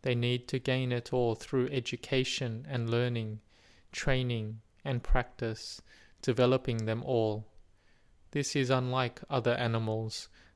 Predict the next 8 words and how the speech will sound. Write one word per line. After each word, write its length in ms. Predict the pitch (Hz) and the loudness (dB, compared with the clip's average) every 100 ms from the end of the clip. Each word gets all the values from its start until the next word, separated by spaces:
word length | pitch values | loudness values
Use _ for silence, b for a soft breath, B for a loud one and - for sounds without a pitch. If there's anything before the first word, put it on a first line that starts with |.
| - | -6
which 220 | 135 - | -2 0
in 120 | 123 | -2
general 460 | - 123 127 127 127 | 0 0 2 0 -2
can 240 | - 139 127 | -4 -2 2
live 340 | 135 117 - | 2 2 -2
on 180 | - 131 | -4 -2
instinct. 680 | 123 127 - 120 110 - - - _ b b b b - - | 0 -2 -4 -4 -6 -8 -18 -20 _ b b b b -20 -8
Animals 720 | 156 127 120 120 127 139 - | -2 0 2 2 0 -2 -6